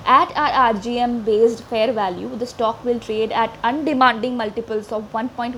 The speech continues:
one times book and eight point four times estimated earnings of September two thousand twenty-three.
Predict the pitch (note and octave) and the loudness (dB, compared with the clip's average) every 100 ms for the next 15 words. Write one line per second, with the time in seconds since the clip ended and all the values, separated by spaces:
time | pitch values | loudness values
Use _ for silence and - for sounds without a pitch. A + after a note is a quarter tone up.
0 | F#3+ A3 D4+ - A#3+ A#3 G#3 F#3+ G3+ G#3+ | -6 -6 -4 -6 -6 -6 -8 -4 -2 -2
1 | - - - - - A3 A3 - A#3 C4 | -8 -12 -10 -10 -6 -4 -4 0 0 0
2 | - C4 B3+ B3 A3+ A3+ A#3 A3+ A#3+ - | -4 -4 -2 -4 -2 0 0 -4 -4 -4
3 | A3 - B3+ A#3+ A#3+ A3 G3+ G#3 A3+ G#3+ | -6 -4 -4 -2 0 0 -2 -4 -4 -2
4 | G#3 - - A3 G#3+ G#3+ G3 G#3 A3+ A#3 | -2 -4 -10 -8 -4 -2 -2 -2 -4 -6
5 | A3+ G3 G3 A#3 G#3 F3+ A3+ - B3+ | -4 -6 -6 -6 -6 -8 -10 -6 -6